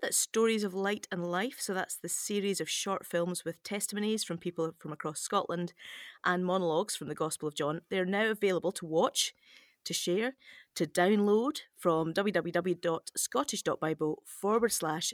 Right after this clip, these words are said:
light and life forward slash stories. So actually,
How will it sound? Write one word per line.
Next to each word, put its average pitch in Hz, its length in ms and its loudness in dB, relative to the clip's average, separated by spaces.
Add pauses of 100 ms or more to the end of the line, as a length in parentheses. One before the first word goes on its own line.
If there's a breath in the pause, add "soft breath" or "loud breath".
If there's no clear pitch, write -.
light 180 380 -2 (120)
and 160 340 -2
life 196 580 0 (460)
forward 170 280 6
slash 165 460 -2 (120)
stories. - 600 -2 (680 loud breath)
So 214 280 6 (320)
actually, 214 380 4